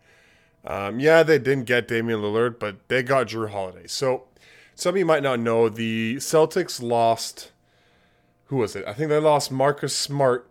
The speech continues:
in the Tingus Pingus trade. Uh, Tingus Pingus is Kristaps Porzingis, for those that don't know. Um, Tingus Pingus is probably gonna be referring to him a lot, so keep that in mind. <laughs> But yeah, they lost, uh, Marcus Smart,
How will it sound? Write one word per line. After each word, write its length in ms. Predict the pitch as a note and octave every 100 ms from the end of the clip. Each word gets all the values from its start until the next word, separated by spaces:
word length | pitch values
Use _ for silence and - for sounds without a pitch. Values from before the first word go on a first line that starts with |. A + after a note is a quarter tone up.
| -
in 200 | B2 A#2
the 180 | A#2 A2+
Tingus 400 | - C3 A#2 -
Pingus 340 | C3+ A2+ G#2
trade. 400 | - G#2 G#2+ C3+ -
Uh, 300 | A2+ G2+ G2 - _ _ _ - -
Tingus 340 | C#3+ C3+ C3
Pingus 400 | - C3+ C3 A#2+
is 120 | A2
Kristaps 540 | - C#3 - A#2+ B2 -
Porzingis, 640 | - A2 G#2+ B2 B2+ C#3 -
for 140 | C#3
those 240 | C3 C3+
that 140 | C3 B2
don't 220 | C3 C#3+
know. 300 | C3 D3 D#3+ _ _ _ _
Um, 220 | - G#2+ G2
Tingus 360 | D#3 D#3 D#3
Pingus 440 | - C#3 C3 C#3 A#2
is 80 |
probably 280 | G#2 B2 A2+
gonna 140 | A#2 A2
be 120 | A2
referring 380 | G#2 A#2+ A2 G#2
to 120 | A2+
him 80 | G2+
a 60 |
lot, 340 | G2 G#2+ A2+ -
so 380 | - G2 F#2+ - _ _ _ _ _ -
keep 180 | C3 A2+
that 140 | G#2+
in 100 | G2
mind. 320 | G#2 G#2+ A2+ - _ _ _
<laughs> 100 | D3 - _ _ - _ _
But 120 | C#3
yeah, 100 | A2+
they 140 | G2 A2
lost, 560 | C#3+ F3 F3 - - C#3+
uh, 320 | C3+ C3 B2
Marcus 460 | B2+ C3+ C3+ A#2+
Smart, 480 | - D3 C#3 B2 -